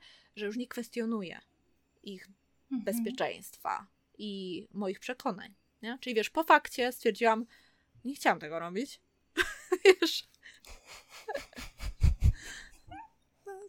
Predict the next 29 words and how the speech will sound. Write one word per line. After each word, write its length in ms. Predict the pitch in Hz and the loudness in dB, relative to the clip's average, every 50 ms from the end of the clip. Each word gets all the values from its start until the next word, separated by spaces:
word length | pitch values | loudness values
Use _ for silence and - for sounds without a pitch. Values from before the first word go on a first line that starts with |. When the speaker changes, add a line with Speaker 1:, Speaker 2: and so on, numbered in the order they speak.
| - _ | -6 _
Speaker 1:
takie 260 | - 247 - - 196 | -4 -4 -4 -6 -10
dziwne 320 | - 202 185 180 160 170 | -12 -14 -12 -12 -12 -12
rzeczy 220 | 160 - - - - | -12 -14 -14 -14 -14
się 120 | - - - - | -12 -12 -14 -16
czasem 220 | - - - - 170 - | -16 -14 -12 -12 -10 -8
dzieją. 200 | 190 170 170 190 - - - - - - - - - - - _ _ _ _ _ - - - _ _ _ _ _ _ _ _ _ _ _ | -8 -8 -10 -12 -16 -20 -20 -20 -18 -16 -14 -14 -14 -16 -20 _ _ _ _ _ -20 -20 -20 _ _ _ _ _ _ _ _ _ _ _
Speaker 2:
Czyli 160 | - - 247 220 | -10 -10 -10 -10
przestałaś 540 | - 240 226 220 - 233 226 220 226 226 | -10 -10 -12 -8 -6 -4 -4 -4 -4 -8
oceniać. 640 | 240 233 - - 427 440 440 330 226 202 196 208 - - - - _ - - - - - - _ - | -12 -16 -14 -16 -16 -10 -6 -6 -6 -6 -8 -12 -16 -18 -20 -20 _ -20 -20 -20 -20 -20 -14 _ 0
Speaker 1:
No 160 | 262 269 294 | 2 2 4
i 100 | 330 302 | 4 4
nie 120 | 339 381 | 4 4
wiem, 140 | 415 339 247 | 4 4 4
czy 60 | 233 | 2
to, 180 | 269 262 254 240 | 2 2 2 4
Speaker 2:
Zaczęłaś 40 | 226 | 4
Speaker 1:
wiesz, 180 | 233 226 226 | 4 4 4
nie 80 | 240 240 | 4 2
jest 140 | 240 254 277 | 2 4 6
Speaker 2:
radykalnie 180 | 311 - 370 370 | 8 10 10 12
Speaker 1:
niepokojące, 480 | 370 427 415 453 427 392 - - 254 233 247 | 12 12 12 12 12 12 12 10 8 8 8
nie 60 | 285 | 8
wiem, 100 | 415 453 | 6 6
czy 40 | 247 | 4
to 100 | 226 320 | 4 2
nie 0 | 311 | 4
Speaker 2:
akceptować 120 | 233 262 | 6 6
Speaker 1:
jest 120 | 247 240 - | 4 4 2
Speaker 2:
rzeczywistość. 1080 | 294 277 - - 339 320 370 427 427 415 - - - 359 320 - 311 320 285 254 | -2 -6 -4 -6 -6 -2 0 0 0 0 -2 -2 0 0 0 2 0 0 0 2